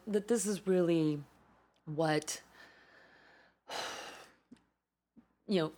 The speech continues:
filmmaking, T V making is about. It's a community making things. And I think that gets lost a lot of times, especially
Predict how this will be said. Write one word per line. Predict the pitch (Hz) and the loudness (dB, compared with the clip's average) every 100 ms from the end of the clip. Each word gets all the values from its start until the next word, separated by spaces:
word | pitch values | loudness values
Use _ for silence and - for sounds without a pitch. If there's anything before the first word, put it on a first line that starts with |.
| - | 2
filmmaking, | 208 185 170 165 165 | 4 6 2 2 -2
T | 151 160 | -2 -2
V | 156 | 0
making | 151 139 151 143 | 0 -4 -6 -10
is | 143 | -12
about. | 143 147 - | -8 -6 -6
It's | 160 - | -8 -10
a | 147 | -10
community | - 151 139 143 139 - 156 - - 170 | -4 -2 0 -2 -6 -10 -12 -18 -20 -8
making | 147 143 143 135 | -6 -6 -6 -8
things. | 151 143 | -8 -6
And | 147 | -2
I | 147 | -2
think | 165 151 | -2 -2
that | 156 160 | -2 -2
gets | 170 185 | -6 -2
lost | 175 175 - | -2 0 -2
a | 151 | -2
lot | 143 139 | -2 -2
of | 139 | -4
times, | 143 139 | -4 -4
especially | 143 - 143 143 147 139 135 | -6 -4 -4 -4 -6 -6 -8